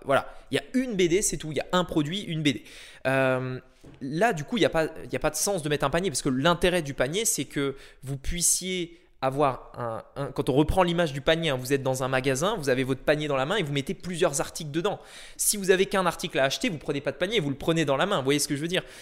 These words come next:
Et en fait, c'est ça, en fait. Le, le panier ne sert que si vous avez plusieurs produits, tout simplement. Donc du coup, le panier, je l'aurais viré, une page qui sert à rien et ça aurait augmenté les conversions vers la page de paiement. La page de paiement, il y a également pas mal de choses que j'aurais modifiées. Alors, la structure est bien,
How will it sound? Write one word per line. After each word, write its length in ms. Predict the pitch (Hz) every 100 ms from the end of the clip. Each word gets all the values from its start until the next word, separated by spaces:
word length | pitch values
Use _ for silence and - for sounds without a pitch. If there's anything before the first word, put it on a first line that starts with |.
| -
Et 120 | - 160
en 60 | 165
fait, 200 | 240 233
c'est 160 | -
ça, 220 | 165 - 170
en 80 |
fait. 160 | 127 120
Le, 140 | 139 147
le 140 | 156
panier 400 | 143 190 240 220
ne 100 | 147
sert 380 | 139 196 190 -
que 120 | 233
si 140 | -
vous 140 | 170 156
avez 160 | 165
plusieurs 340 | 180 170 156 156
produits, 320 | - 135 - -
tout 80 | -
simplement. 300 | 151 131 - - - -
Donc 160 | 185 170
du 120 | 196
coup, 100 | 320
le 80 | 262
panier, 200 | 208 254
je 120 | 185
l'aurais 160 | 196
viré, 340 | 190 165 170 -
une 160 | 170 165
page 220 | 190 -
qui 80 | 160
sert 200 | - 147
à 100 | 123
rien 260 | 147 196
et 60 | 170
ça 140 | 139
aurait 160 | 143 170
augmenté 340 | 156 135 139
les 60 | 185
conversions 420 | - 135 - 202
vers 140 | 180 123
la 80 |
page 240 | 113 175 143
de 60 |
paiement. 280 | 143 143 123 - - - -
La 60 | 160
page 200 | 277 -
de 60 |
paiement, 280 | 208 202 226
il 80 | 202
y 40 |
a 20 |
également 320 | 143 151 165 214
pas 140 | 190
mal 180 | 196 196
de 80 | 147
choses 260 | - 233
que 120 | -
j'aurais 180 | 143 147
modifiées. 480 | 170 151 131 - 226
Alors, 180 | 143 127
la 100 | 131
structure 360 | - 214 -
est 80 | 214
bien, 220 | 143 160